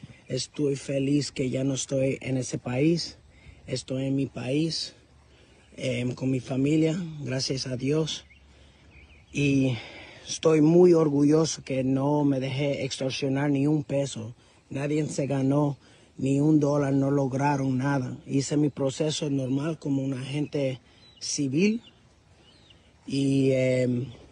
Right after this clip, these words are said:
estoy muy feliz que puedo estar con mi familia en mi país.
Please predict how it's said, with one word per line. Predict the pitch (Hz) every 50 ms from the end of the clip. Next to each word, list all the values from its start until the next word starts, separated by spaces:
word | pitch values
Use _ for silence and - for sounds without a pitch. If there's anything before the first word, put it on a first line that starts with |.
| - -
estoy | - - 151 147
muy | 156 160 165
feliz | 156 - - 143 143 147 147 139 -
que | - 135 131 127 123 123 117 - - _ _ _ - - _ - - - - - - - - - - _ - -
puedo | - 139 147 151 147 143 143 143 135 -
estar | - 139 123 - - 143 143 139 135 - - - - - - - - - - - -
con | - 143 143 143
mi | 139
familia | 135 - 139 135 147 160 170 165 160 156 135 123 -
en | - 147 139 135
mi | 135 127
país. | - 127 117 120 117 113 - -